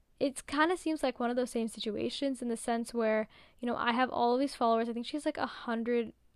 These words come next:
<sighs> not a hundred, she probably has, like, fifty, at least fifty million on Instagram, I think. Something close to that. I know she's, like, the second most followed person on the app, so she has a lot of followers. Um, it's, like, one of those situations where it's like,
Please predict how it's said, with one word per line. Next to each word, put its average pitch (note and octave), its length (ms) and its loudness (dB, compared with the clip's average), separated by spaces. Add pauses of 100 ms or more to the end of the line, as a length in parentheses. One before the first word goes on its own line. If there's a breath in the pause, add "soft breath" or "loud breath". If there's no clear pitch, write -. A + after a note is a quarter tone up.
(200)
<sighs> - 240 -14
not G#3+ 140 -2
a - 20 -2
hundred, G#3 340 -6
she - 100 -12
probably D#4+ 160 2
has, E4 80 2
like, D4 160 -2
fifty, - 420 -4
at B3 100 2
least C4+ 300 0
fifty - 240 -10
million G#3+ 300 0
on G3+ 100 -2
Instagram, A#3 600 -6
I A3 100 -4 (140)
think. - 420 -8 (480 soft breath)
Something C#4+ 480 2
close A#3+ 240 0
to - 60 -10
that. A3 120 0
I A3+ 100 0
know C4 140 2
she's, D4+ 180 -2
like, C#4+ 160 2
the C#4 80 -2
second A3+ 400 -4
most A3 180 -4
followed G3+ 280 -2
person G#3 220 -6
on G3+ 80 -4
the F#3+ 120 -6
app, - 240 -4
so - 100 -8
she A3 140 -4
has C#4+ 80 2
a C#4+ 40 4
lot A3 260 4
of G3+ 100 -2
followers. - 520 -4 (560 loud breath)
Um, G#3+ 460 0 (1300)
it's, C4+ 100 -8
like, D4+ 80 6
one D#4 100 4
of E4 40 4
those D#4 80 0
situations C4+ 440 0
where B3 100 2
it's A#3+ 120 -4
like, A3+ 200 0